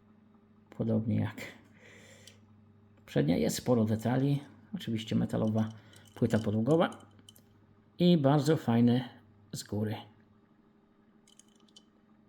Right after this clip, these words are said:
No, widać nawet centralne siedzenie.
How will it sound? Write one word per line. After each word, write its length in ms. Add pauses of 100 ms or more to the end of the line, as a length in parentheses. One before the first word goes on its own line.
(2250)
No, 100
widać 260
nawet 300
centralne 500
siedzenie. 680